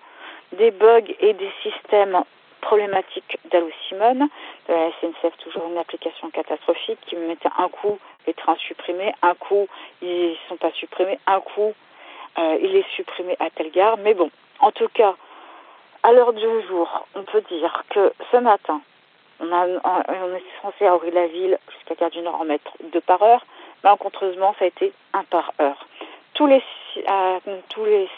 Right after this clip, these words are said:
six heures cinquante-trois, sept heures. Ah oui, bonsoir, c'est Bettina de la ligne du R E R D. Donc aujourd'hui, nous avons eu une situation de mise en cause. Le R E R D a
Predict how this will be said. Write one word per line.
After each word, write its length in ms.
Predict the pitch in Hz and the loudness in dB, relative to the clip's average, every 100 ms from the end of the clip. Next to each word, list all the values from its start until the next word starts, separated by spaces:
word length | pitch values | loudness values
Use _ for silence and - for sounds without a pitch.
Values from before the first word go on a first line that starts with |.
| - | -16
six 160 | 220 | -4
heures 100 | 233 - | -2 -2
cinquante-trois, 500 | 247 - 233 - 170 - | -4 -4 -10 -2 -4 -4
sept 200 | 190 - | -10 -10
heures. 180 | - - - _ _ _ _ - | -10 -14 -20 _ _ _ _ -8
Ah 40 | 202 | -6
oui, 140 | 196 190 | -6 -4
bonsoir, 420 | 339 - - 311 330 | -2 -2 0 0 0
c'est 120 | - 403 | -2 -2
Bettina 500 | 440 - 214 220 220 | -4 -8 -16 -14 -10
de 80 | |
la 100 | 214 | -10
ligne 220 | 190 185 180 | -10 -12 -16
du 160 | 175 | -10
R 160 | 175 170 | -8 -8
E 140 | 170 | -12
R 100 | 165 | -14
D. 140 | - - _ _ - - _ | -18 -20 _ _ -20 -20 _
Donc 200 | 208 - | -4 -2
aujourd'hui, 840 | 208 202 415 403 381 392 427 - - _ _ _ _ | -2 -4 -6 -10 -10 -14 -8 -8 -8 _ _ _ _
nous 300 | 196 190 190 | -20 -14 -12
avons 200 | 180 196 | -10 -10
eu 280 | 208 226 - _ | -10 -12 -14 _
une 380 | 185 170 156 147 _ _ _ | -18 -14 -16 -16 _ _ _
situation 560 | - 415 - 202 - 196 | -10 -10 -10 -12 -12 -20
de 120 | 175 170 | -18 -20
mise 200 | 160 170 | -20 -20
en 100 | 175 | -16
cause. 340 | - 220 254 - _ _ - _ | -4 -2 -2 -8 _ _ -20 _
Le 160 | 185 - | 0 0
R 220 | 233 240 214 | 2 0 -2
E 180 | 202 | -4
R 120 | 190 170 | -6 -8
D 240 | 180 233 - _ | -4 -4 -4 _
a 140 | 165 | -6